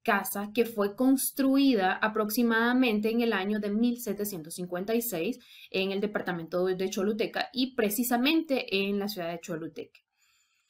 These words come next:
El gobierno que con una mano exige aumento de los impuestos, debe con la otra procurar el aumento de la riqueza.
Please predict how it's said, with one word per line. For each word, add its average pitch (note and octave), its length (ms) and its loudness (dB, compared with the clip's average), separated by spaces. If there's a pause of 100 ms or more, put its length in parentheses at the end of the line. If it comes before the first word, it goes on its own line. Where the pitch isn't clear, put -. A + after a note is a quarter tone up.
(580)
El B3 160 6
gobierno C4 760 6 (100)
que B3 140 2
con A#3 160 6
una C#4 160 6
mano C4+ 400 6
exige A#3 680 0
aumento G#3 840 2
de F3+ 160 2
los G3 220 0
impuestos, A3+ 840 0
debe G#3+ 340 0
con F#3 180 -6
la F3 120 -4
otra A#3+ 520 0
procurar F#3 560 -2
el G3 140 -4
aumento A3 680 -2 (360)
de G3 120 -2
la F3+ 160 0
riqueza. - 500 -8